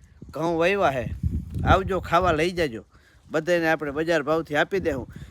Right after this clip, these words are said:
અને જે આપણે વાત કરતા હતા કે જે બાવીસ મગફળી હતી એનું બધું તેલ પીલાવવાનું હતું, તેલ પીલાવાઈ ગયું,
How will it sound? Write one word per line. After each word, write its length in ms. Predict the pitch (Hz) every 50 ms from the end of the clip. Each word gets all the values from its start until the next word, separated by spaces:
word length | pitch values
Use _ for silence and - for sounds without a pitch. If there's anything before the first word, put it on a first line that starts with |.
| - - -
અને 180 | - 143 139 131
જે 180 | - 160 190 185
આપણે 200 | 180 180 170 147
વાત 320 | 139 147 165 190 180 -
કરતા 240 | - 190 180 180 180
હતા 180 | 165 165 165
કે 160 | 143 135 143 127
જે 200 | 110 151 170 165
બાવીસ 420 | 147 147 151 170 190 185 - -
મગફળી 500 | 170 180 170 - - - 170 165 160 160
હતી 260 | 170 165 - 165 131 - _ - - - - -
એનું 220 | 143 160 170 165 151
બધું 260 | 160 160 143 147 135 - -
તેલ 220 | 170 185 185 165
પીલાવવાનું 560 | - 175 170 170 170 165 165 165 160 160 165
હતું, 220 | 170 - 156 131 - - - - - - - - -
તેલ 220 | 165 175 175 160
પીલાવાઈ 500 | - - 165 170 196 202 202 196 196 190
ગયું, 320 | 165 165 190 190 175 151